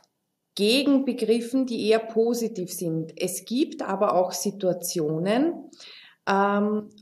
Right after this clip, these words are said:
wo es ganz wichtig ist, die negativ behaftete Sprache des Gegenübers aufzugreifen. Ich gebe ein, äh, ein, ein konkretes Beispiel dazu. Wenn man jetzt zum Beispiel in einem Coaching-Gespräch, ähm,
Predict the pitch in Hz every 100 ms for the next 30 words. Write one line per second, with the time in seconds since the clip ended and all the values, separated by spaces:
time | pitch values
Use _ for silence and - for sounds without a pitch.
0 | - 185 208 220 214 208 190 185 202 196
1 | 302 - - 240 214 233 240 - 208 196
2 | 202 277 208 180 202 - 214 180 175 165
3 | - 190 180 - - 143 165 - 240 226
4 | - - 208 220 202 202 208 233 - -
5 | 170 202 214 - 208 180 156 151 - 165
6 | - 180 240 240 - 214 208 208 196 196
7 | 196 196 190 190 190 185 185 190 247 -
8 | 165 190 - 220 196 220 220 262 302 -
9 | - - - 190 214 233 226 226 - 233
10 | 180 185 - 226 226 226 220 - 190 220
11 | 294 - 233 214 214 - 165 160 156 -
12 | - 170 175 175 175